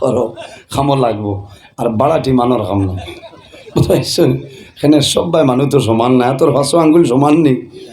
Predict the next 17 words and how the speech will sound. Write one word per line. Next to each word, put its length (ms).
সমান 400
নাই। 160
বেশি 300
অংশে 220
মানে 240
কইছেন, 280
"না, 140
থানে 300
আনিয়া 240
দোয়া 240
করাইতাম।" 460
থানে 220
গিয়ে 140
দাওয়াত 300
দিছেন 360
যে, 80
"হুজুর, 500